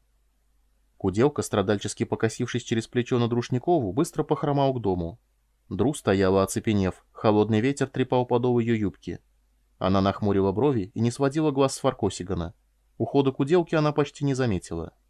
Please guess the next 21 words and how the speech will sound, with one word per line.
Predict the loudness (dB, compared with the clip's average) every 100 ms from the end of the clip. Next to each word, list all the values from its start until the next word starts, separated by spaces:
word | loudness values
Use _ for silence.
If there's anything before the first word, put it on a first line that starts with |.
| _ _ _ _ _ _ _ _ _ _ _ _ -4
«Ты | -4
сперва | 0 2 4 2
в |
Хасадар?» — | 2 -4 -2 2 2 2 -6 _ _
странно | -2 2 4 4
мягким | 2 0 -4
тоном | 0 2 2 0
уточнил | -2 -2 0 0 2
граф | 0 0
у | -4
сына. | -4 -2 -2 -4 _ _ _ _ _ _ _ _ _
«Именно. | 0 4 4 4 0 -4 _ _ _ _ _ _ _
Хасадар, | -6 -4 -2 0 0 -2
столица | -6 0 0 0 -2
Фаркосигановского | -2 0 -2 0 0 0 -2 -2
округа, | 0 -2 -2 -2 -4 -2
где | 0
были | 2 2
расквартированы | 0 0 -4 0 2 2 2 0
имперские | 0 -2 -2 -4
войска. | -2 -2 -4 -6 -6